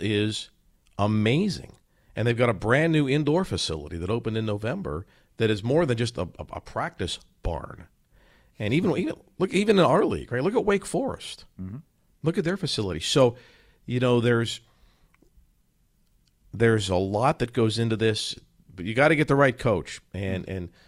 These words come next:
Speaker 1: you know, the reason this job is open is because the Carolina Panthers are taking a flyer
Speaker 2: Mm-hmm.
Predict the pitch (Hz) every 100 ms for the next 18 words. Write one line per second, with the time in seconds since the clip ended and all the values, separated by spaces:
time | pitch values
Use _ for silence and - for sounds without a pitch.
0 | _ 120 113 110 143 151 143 123 - 127
1 | 117 101 110 131 107 98 92 95 101 95
2 | - 127 117 107 - 113 117 95 92 98
3 | 80 - 92 82 80 107 107 - 101 120